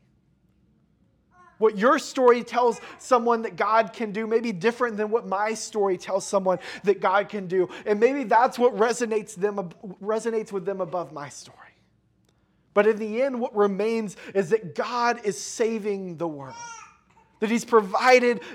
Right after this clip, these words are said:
this great grace if we will just surrender to him. So I don't know where you're at this morning.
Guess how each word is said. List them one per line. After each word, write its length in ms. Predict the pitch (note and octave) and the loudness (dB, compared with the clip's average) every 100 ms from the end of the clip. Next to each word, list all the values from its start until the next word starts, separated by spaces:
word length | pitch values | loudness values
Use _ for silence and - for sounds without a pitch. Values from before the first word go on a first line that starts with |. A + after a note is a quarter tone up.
| G3 | -6
this 180 | G#3+ | -6
great 640 | D#3+ D3 G#3+ B3 B3 - F#3 | -6 0 0 0 -4 -16 -6
grace 340 | D#3 G#3+ G#3+ | -2 0 0
if 160 | A3 G3+ | -2 -2
we 440 | F#3 B3 C4+ C4 - - | -4 -2 0 -2 -6 0
will 140 | A3+ | 4
just 340 | G3+ G#3 A3 - | 4 2 -4 -6
surrender 920 | G#3+ F3 E3+ A#3 A#3+ A#3 G#3 F3+ D#3+ | -6 -4 -4 -4 0 4 4 4 -6
to 160 | - F#3 | -10 -10
him. 280 | C#3+ B2+ B2+ C#3 _ _ _ _ _ _ _ _ _ _ _ _ _ _ _ _ | -10 -16 -20 _ _ _ _ _ _ _ _ _ _ _ _ _ _ _ _ _
So 140 | - | -4
I 20 | A#3+ | 0
don't 140 | C4+ | 4
know 120 | A3+ | 4
where 180 | G#3+ G3+ | 6 4
you're 200 | G3 F3 | 4 0
at 220 | E3 D#3 | 0 -4
this 220 | B2+ - | -12 -18
morning. 240 | A2+ - | -20 -20